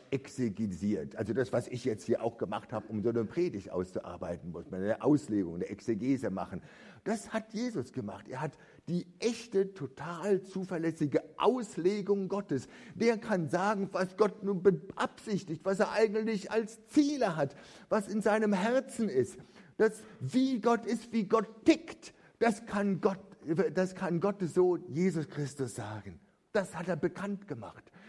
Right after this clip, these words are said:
So nah hat er uns, den Vater im Himmel, gebracht. Wer sich mit Jesus beschäftigt,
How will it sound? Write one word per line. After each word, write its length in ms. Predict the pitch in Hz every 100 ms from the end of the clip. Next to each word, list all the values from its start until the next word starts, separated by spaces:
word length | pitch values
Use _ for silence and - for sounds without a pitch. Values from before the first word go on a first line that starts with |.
| 196
So 240 | 151 240
nah 400 | 214 214 214 202
hat 180 | 147 143
er 300 | 156 143 -
uns, 300 | 185 208 202 -
den 260 | - 143 156
Vater 540 | 135 151 151 151 156
im 220 | - 117 107
Himmel, 360 | 120 131 135 135 -
gebracht. 720 | - 117 107 107 101 - _ _ _ _ -
Wer 100 | 143
sich 240 | 143 147 -
mit 240 | 143 -
Jesus 500 | 135 202 220 208 190
beschäftigt, 720 | - 180 - 190 - 139 -